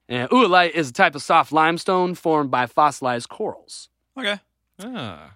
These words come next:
Speaker 1: Yeah, so he basically, when he arrived in Florida, he basically was like, he just ran into this guy who happened to own a shit ton of land in South Florida, uh, befriended this guy,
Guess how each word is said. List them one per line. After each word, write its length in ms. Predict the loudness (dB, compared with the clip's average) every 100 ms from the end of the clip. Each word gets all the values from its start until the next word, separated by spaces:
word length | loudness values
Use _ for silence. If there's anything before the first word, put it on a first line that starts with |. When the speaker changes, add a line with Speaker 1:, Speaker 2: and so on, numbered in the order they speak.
| _
Speaker 1:
Yeah, 220 | 0 0
so 180 | 2 2
he 60 | 4
basically, 640 | 4 2 0 2 2 0 -4 _ _ _ _
when 240 | -2 2
he 80 | 4
arrived 280 | 6 6 4
in 80 | 0
Florida, 480 | 4 4 6 4
he 320 | 2 -4 -2 -4 -6 -20 _
basically 500 | 0 2 2 2 2
was 200 | 2 2
like, 180 | 2 2
he 80 | -2
just 160 | -4
ran 220 | 0 2 2
into 180 | 2
this 160 | 0 0
guy 360 | 4 6 6 4
who 100 | 2
happened 300 | 2 2 0
to 60 |
own 140 | 0 0
a 40 |
shit 220 | -2 -6 -6
ton 140 | -4
of 80 | -2
land 220 | 0 0
in 60 | -2
South 240 | -4 -4
Florida, 460 | 0 2 2 0 -4 _ _ _ _
uh, 120 | -2 0
befriended 480 | -2 2 2 2
this 160 | -4 -8
guy, 400 | -4 -2 -2 -4